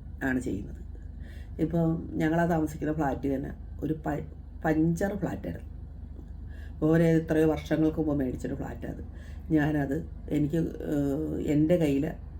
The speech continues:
കാശെടുത്ത്, ഉം, സ്വർണം തന്നെയാണ്, അത് വിറ്റിട്ട് ഞാൻ ഒരു അഞ്ചെട്ട് ലക്ഷം രൂപ, പത്ത് ലക്ഷം രൂപയുടെ അടുത്ത് മുടക്കിയിട്ടാണ് ആ ഫ്ലാറ്റ് അത്രയും നല്ല സൂപ്പർ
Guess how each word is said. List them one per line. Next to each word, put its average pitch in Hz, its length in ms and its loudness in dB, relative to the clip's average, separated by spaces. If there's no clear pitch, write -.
കാശെടുത്ത്, - 560 -4
ഉം, 156 180 2
സ്വർണം 254 360 2
തന്നെയാണ്, 156 260 2
അത് 151 120 4
വിറ്റിട്ട് - 500 2
ഞാൻ 147 160 4
ഒരു 156 120 6
അഞ്ചെട്ട് 151 360 0
ലക്ഷം 151 300 -2
രൂപ, 131 100 0
പത്ത് 160 220 -2
ലക്ഷം 170 220 -2
രൂപയുടെ 147 200 2
അടുത്ത് 135 240 -2
മുടക്കിയിട്ടാണ് 131 540 -4
ആ 165 120 4
ഫ്ലാറ്റ് 139 380 2
അത്രയും 139 400 -2
നല്ല 131 180 0
സൂപ്പർ 135 320 -2